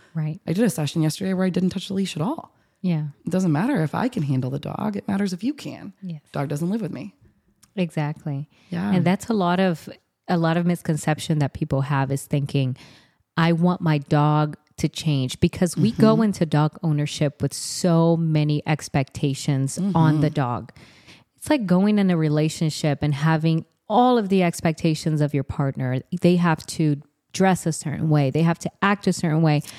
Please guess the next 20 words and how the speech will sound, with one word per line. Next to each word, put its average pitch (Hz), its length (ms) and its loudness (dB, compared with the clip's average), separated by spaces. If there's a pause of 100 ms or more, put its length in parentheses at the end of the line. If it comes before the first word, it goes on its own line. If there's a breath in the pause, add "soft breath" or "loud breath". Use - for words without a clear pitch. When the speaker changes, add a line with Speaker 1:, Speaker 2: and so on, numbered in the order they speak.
(320 loud breath)
Speaker 1:
And 160 160 4
when 151 160 4
they're 151 200 4
out 147 200 2
of 151 140 2
that 170 180 2
vision, 180 760 2
you 151 200 4
start 143 440 -2
to - 180 -4
get 139 260 0
turned 135 280 -2
off. 180 540 0
You 139 140 2
think, 139 460 -4 (340 soft breath)
you 160 100 2
know, 143 120 4
they're 202 300 6
the 220 100 2
problem. 131 600 2